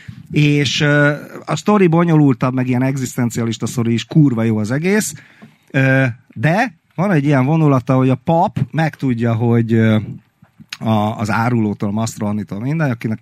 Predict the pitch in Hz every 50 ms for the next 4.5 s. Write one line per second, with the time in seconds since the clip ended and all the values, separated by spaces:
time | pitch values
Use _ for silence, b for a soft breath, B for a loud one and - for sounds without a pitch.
0 | _ _ - 127 117 110 107 107 107 104 104 107 - 117 110 - 110 98 98 101
1 | 113 123 123 113 - 117 117 - 92 - _ - 104 117 127 139 147 156 160 165
2 | 180 190 202 214 B B B B B B B B B B B B B B B B
3 | _ - 139 135 - 160 156 147 - - 123 120 - - 127 135 127 113 117 113
4 | - 120 107 104 110 113 110 110 107 104